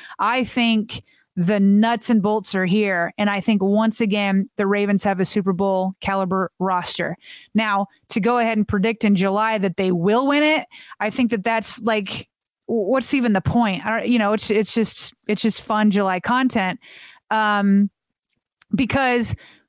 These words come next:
we need to see what happens with injuries, obviously. And so you gotta make these, you know, predictions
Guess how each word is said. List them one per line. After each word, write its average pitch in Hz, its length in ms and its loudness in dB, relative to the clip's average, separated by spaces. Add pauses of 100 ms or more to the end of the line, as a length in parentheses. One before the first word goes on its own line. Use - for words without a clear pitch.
we 233 140 2
need 294 120 0
to 277 100 0
see 269 180 0
what 247 100 2
happens 220 300 2
with 240 140 0
injuries, 208 400 0 (120)
obviously. 196 720 0
And 208 140 2
so 202 220 0
you 202 160 0
gotta 208 180 0
make 208 160 -2
these, 214 160 -2 (180)
you 220 240 -2
know, 196 100 0
predictions 196 800 0